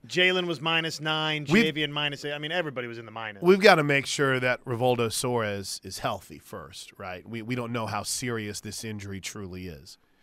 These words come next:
Speaker 2: And I still, I haven't seen the thing. I, I feel like I see it 'cause T J reenacted it for me. But I was listening on the radio at that point, and, uh,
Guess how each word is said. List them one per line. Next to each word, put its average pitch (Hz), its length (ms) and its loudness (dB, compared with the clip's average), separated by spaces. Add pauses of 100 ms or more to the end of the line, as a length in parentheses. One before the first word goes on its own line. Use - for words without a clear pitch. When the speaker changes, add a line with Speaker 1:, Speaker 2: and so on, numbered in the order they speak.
(260)
Speaker 2:
And 151 160 6
I 226 140 12
still, 196 520 10
I 139 120 10
haven't 170 200 10
seen 180 220 2
the 120 60 -2
thing. 85 360 -12 (120)
I, 127 220 2 (640)
I 147 220 6
feel 220 220 8
like 190 200 8
I 139 100 4
see 143 200 2
it 131 80 0
'cause 139 140 0
T 190 200 0
J 151 200 6
reenacted 131 580 2
it 95 80 -10
for 85 260 -10
me. 85 180 -14 (600)
But 131 200 4
I 165 120 12
was 151 160 4
listening 135 360 2
on 120 120 2
the 113 60 -2
radio 127 340 2
at 101 100 -4
that 104 200 -4
point, 98 380 -8 (140)
and, 92 400 -8 (360)
uh, 92 280 -4